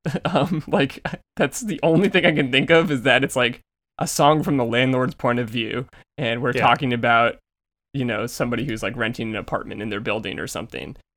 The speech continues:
Speaker 1: But there's, like, nothing else in the song that seems in any way to that point. Like, there's, it's just, I think there's, like, some beautiful couplets, and the lines are really, like, thought-provoking in some ways, but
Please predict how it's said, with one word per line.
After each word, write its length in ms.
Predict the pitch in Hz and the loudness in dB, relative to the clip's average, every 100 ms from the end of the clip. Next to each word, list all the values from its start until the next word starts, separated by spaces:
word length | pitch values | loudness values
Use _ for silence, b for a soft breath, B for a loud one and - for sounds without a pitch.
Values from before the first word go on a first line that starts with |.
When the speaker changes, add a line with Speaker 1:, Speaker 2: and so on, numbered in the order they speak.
| _ _ | _ _
Speaker 1:
But 100 | 165 | 2
there's, 160 | 202 185 | 4 4
like, 160 | 196 175 | 4 4
nothing 400 | 165 165 156 139 | 4 4 4 4
else 200 | 123 - | 2 -2
in 80 | |
the 60 | 117 | -8
song 500 | - 113 - - - - _ _ - | -4 -2 -2 -6 -12 -16 _ _ 0
that 180 | 123 | 0
seems 800 | - - 127 120 117 110 107 - - _ _ _ _ _ _ | 0 -2 -2 -2 -4 -8 -12 -18 -20 _ _ _ _ _ _
in 140 | 151 151 | 2 4
any 240 | 151 151 | 6 6
way 520 | 131 123 113 110 117 - _ | 6 4 2 0 -2 -8 _
to 100 | - | -4
that 220 | 113 92 | 0 0
point. 440 | - - - - - | -2 -10 -10 -14 -8
Like, 200 | 135 120 | -4 -2
there's, 300 | 131 120 120 - | -2 -2 -4 -8
it's 280 | - - - | -8 -8 -2
just, 540 | 160 139 - - - _ - _ _ _ _ | 0 2 -2 -14 -20 _ -20 _ _ _ _
I 80 | 139 | -2
think 160 | 170 160 | 0 4
there's, 160 | 160 | 6
like, 140 | 143 131 | 4 2
some 160 | 143 | 0
beautiful 680 | 123 127 131 127 131 123 104 - _ _ _ | 2 4 4 2 2 2 0 -6 _ _ _
couplets, 580 | - - 139 139 - - | -2 0 0 -2 -6 -10
and 120 | 127 | -4
the 80 | 117 | -2
lines 340 | 110 110 120 127 | 0 2 2 0
are 80 | |
really, 220 | 113 113 117 | -2 -2 -2
like, 240 | 110 123 | -4 -2
thought-provoking 760 | 127 95 - 127 127 123 135 131 | 0 0 -2 -4 -2 -2 -2 -2
in 60 | |
some 200 | 120 131 | -2 -2
ways, 260 | 131 135 135 | 0 0 -2
but 320 | - 107 - | -2 -2 -2